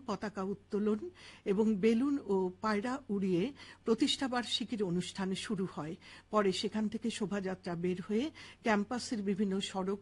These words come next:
প্রদক্ষিণ শেষে সিনেট ভবনের সামনে শেষ হয়। সেখানে অনুষ্ঠিত সভায় প্রধান অতিথি ছিলেন শিক্ষা উপদেষ্টা অধ্যাপক চৌধুরী রফিকুল আবরার।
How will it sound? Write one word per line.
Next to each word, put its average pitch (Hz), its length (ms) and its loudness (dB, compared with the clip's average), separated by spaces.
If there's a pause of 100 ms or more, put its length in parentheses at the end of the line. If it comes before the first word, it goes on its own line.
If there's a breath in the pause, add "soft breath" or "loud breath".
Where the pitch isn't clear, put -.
(100)
প্রদক্ষিণ 185 520 -4
শেষে 202 400 -2 (380 loud breath)
সিনেট 254 440 2
ভবনের 190 440 -2
সামনে 175 300 0 (200)
শেষ 180 260 0
হয়। 156 180 -4 (340 loud breath)
সেখানে 262 420 0
অনুষ্ঠিত 254 460 0 (160)
সভায় 214 300 -2
প্রধান 196 320 -2
অতিথি 214 360 -2 (120)
ছিলেন 226 280 0 (440 loud breath)
শিক্ষা 269 420 2 (180)
উপদেষ্টা 196 380 0 (260)
অধ্যাপক 202 500 -4
চৌধুরী 180 420 -2
রফিকুল 202 520 -2 (140)
আবরার। 170 440 -6